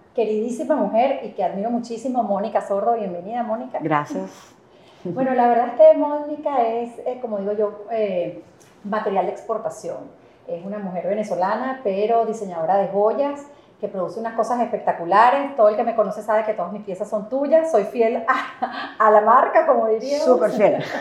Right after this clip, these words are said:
Speaker 1: Y la verdad es que la traigo como invitada porque nosotros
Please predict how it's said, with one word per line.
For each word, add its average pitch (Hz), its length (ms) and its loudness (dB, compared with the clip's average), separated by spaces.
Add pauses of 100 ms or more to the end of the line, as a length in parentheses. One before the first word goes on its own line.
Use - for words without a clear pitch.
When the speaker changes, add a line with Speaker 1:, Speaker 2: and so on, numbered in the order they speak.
(800)
Speaker 1:
Y 247 120 -10
la 240 120 2
verdad 240 200 0 (120)
es - 80 2
que 381 60 0
la 254 100 6
traigo 208 280 2
como 269 160 -4
invitada 208 560 -2
porque 214 440 -6 (160)
nosotros 247 520 -2